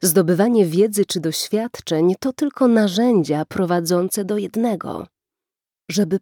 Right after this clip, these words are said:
poznać siebie, swoje ja. Dzięki tym aktywnościom zataczamy pełne koło i wracamy do punktu wyjścia. Do ja.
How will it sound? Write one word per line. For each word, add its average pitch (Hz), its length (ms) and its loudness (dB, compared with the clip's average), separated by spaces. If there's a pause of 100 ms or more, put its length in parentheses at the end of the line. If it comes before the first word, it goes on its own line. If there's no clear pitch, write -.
poznać 175 520 -6
siebie, - 640 -8 (760)
swoje 170 720 -2
ja. 175 420 -4 (1300)
Dzięki 196 460 2
tym 302 220 2
aktywnościom 180 1040 -2 (160)
zataczamy 214 640 0 (100)
pełne 226 440 0
koło 156 540 -2 (260)
i 202 120 0
wracamy 208 560 0
do 180 120 -4
punktu 165 440 -4
wyjścia. - 720 -8 (880)
Do 160 360 -2
ja. 175 320 -6